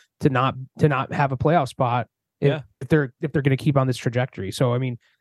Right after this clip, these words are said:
Speaker 2: Yeah,
Speaker 1: that's
Speaker 2: the
Speaker 1: something to
Speaker 2: West
Speaker 1: look
Speaker 2: is
Speaker 1: out
Speaker 2: tight.
Speaker 1: for. I mean, they were, the way they started, they, they were being compared with the Bruins. It was like, "Oh, the, the Knights and the Bruins are running away with each conference." And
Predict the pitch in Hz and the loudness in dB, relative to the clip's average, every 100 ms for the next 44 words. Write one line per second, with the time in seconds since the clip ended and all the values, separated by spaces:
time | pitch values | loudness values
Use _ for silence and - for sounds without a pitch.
0 | _ 131 120 233 139 151 151 143 139 110 | _ -2 2 2 4 4 4 2 0 2
1 | 147 135 127 - _ _ _ _ - 135 | 2 2 -2 -8 _ _ _ _ -2 0
2 | 135 131 160 170 180 160 - _ _ 165 | 2 2 2 4 2 0 -4 _ _ 0
3 | 160 180 202 220 - - 135 160 190 160 | 2 4 2 0 -4 -6 -4 -2 -4 -4
4 | 127 160 208 220 196 180 180 175 147 165 | -4 0 0 -2 -2 0 0 -2 0 0
5 | 160 147 131 117 156 120 98 123 120 123 | 0 -2 -2 0 0 -2 -6 -6 -4 -4
6 | 110 147 143 123 113 113 147 131 120 143 | -4 -4 -2 -4 -6 -10 -10 -6 -2 0
7 | 185 180 147 127 143 170 143 131 123 131 | -2 -2 -2 2 4 4 2 0 0 0
8 | 139 131 127 147 123 127 - 139 151 151 | 0 2 2 2 0 -4 -6 -4 -4 -4
9 | 120 113 123 117 | -6 -4 -4 -6